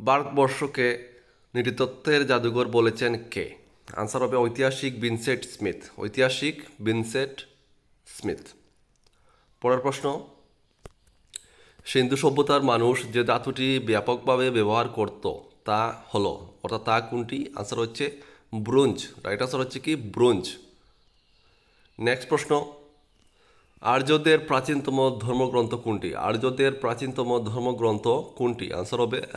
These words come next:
ঋগ্বেদ। তারপরের প্রশ্ন, আর্যদের প্রধান ধর্মগ্রন্থের নাম কি? এই প্রশ্নটা কিন্তু অনেক ইম্পর্টেন্ট প্রশ্ন,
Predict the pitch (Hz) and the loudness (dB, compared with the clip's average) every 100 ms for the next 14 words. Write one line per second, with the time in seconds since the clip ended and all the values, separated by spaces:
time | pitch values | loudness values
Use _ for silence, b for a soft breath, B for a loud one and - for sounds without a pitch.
0 | 101 107 110 104 82 - B B B B | -2 -2 0 0 0 -8 B B B B
1 | B - 107 127 135 143 - 147 143 - | B -8 0 4 4 2 -2 0 -2 -6
2 | - _ _ - 117 123 147 143 127 87 | -20 _ _ -4 -2 0 0 2 2 0
3 | - - 131 143 143 131 127 131 123 117 | -6 2 2 4 2 4 2 4 2 2
4 | 127 117 113 95 98 92 113 - - 139 | 2 2 2 0 -2 -4 -4 -8 -6 -6
5 | 135 127 120 110 139 147 131 131 131 135 | -4 -2 0 0 0 -4 -2 -2 -2 -4
6 | 127 - 135 | -6 -4 -4